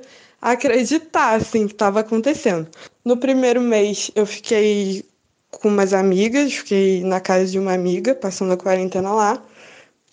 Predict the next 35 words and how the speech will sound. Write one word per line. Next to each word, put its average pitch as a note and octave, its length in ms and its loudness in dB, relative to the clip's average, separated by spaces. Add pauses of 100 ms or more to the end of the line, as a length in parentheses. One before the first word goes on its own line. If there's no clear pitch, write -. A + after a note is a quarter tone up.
E A#3+ 100 2
depois A#3+ 520 0
eu C4 100 2
vim A#3+ 440 0 (160)
pra B3+ 180 0
minha B3 180 2
casa, A3 420 0
eu A#3+ 40 2
moro G#3 260 2
num G#3 120 2
alojamento G#3 800 0
da G#3+ 80 2
faculdade, G3 840 0 (460)
num G#3 160 0
quartinho, A3 1000 0
que - 80 -4
é G#3+ 60 2
só G#3+ 180 -2
pra A3 220 0
mim G#3+ 240 2
e A#3+ 60 0
tal. A#3 440 -2 (520)
E D4 120 0
aí C#4+ 380 2
a D4 80 2
gente C#4+ 260 -2
decidiu C4+ 440 0
ficar C#4 580 -2 (480)
um C#4 140 2
mês C4+ 380 2
sozinhas, A#3 920 0
assim. E3+ 480 -4
Só - 180 -2
que E4+ 120 0
assim, G#3+ 360 0